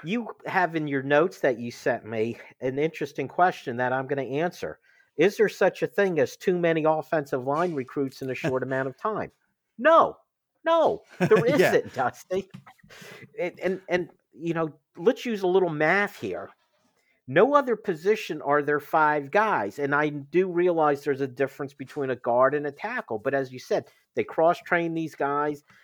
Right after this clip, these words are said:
Speaker 1: And oftentimes it's just a matter of, "Hey, let's get our best five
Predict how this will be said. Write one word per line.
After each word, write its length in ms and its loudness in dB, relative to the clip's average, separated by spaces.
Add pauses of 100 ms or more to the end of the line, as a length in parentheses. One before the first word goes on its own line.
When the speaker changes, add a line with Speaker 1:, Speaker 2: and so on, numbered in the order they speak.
(140)
Speaker 1:
And 120 0
oftentimes 800 -2
it's 140 -8
just 300 -6
a 40 -4
matter 440 -2
of, 140 0 (280)
"Hey, 300 -4
let's 300 -2
get 160 0
our 120 2
best 360 -2
five 480 0